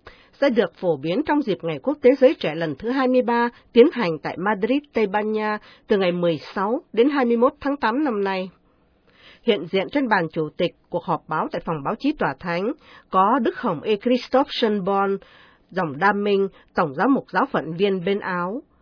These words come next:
Đức Tổng giám mục Rino Fisichella, Chủ tịch Hội đồng Tòa Thánh cổ võ tái truyền giảng tin mừng cùng một số vị khác và hai bạn trẻ. Sách giáo lý dưới hình thức hỏi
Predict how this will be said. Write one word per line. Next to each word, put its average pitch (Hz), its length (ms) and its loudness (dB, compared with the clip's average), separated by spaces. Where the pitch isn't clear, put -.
Đức 311 260 -2
Tổng 139 220 -2
giám 196 200 0
mục 208 160 0
Rino 247 320 4
Fisichella, 202 840 0
Chủ 196 160 -2
tịch 196 180 -4
Hội 190 160 -2
đồng 180 240 -2
Tòa 160 180 -4
Thánh 208 260 -2
cổ 151 180 -4
võ 139 280 -6
tái 285 220 0
truyền 170 200 -2
giảng 131 300 -6
tin 254 200 0
mừng 175 340 0
cùng 156 300 0
một 156 100 -4
số 214 300 -2
vị 180 180 -6
khác 220 320 -6
và 165 120 -6
hai 240 200 -2
bạn 175 300 -6
trẻ. 123 320 -12
Sách 277 240 0
giáo 196 200 4
lý 214 380 2
dưới 214 220 4
hình 170 280 -2
thức 254 220 0
hỏi - 360 -4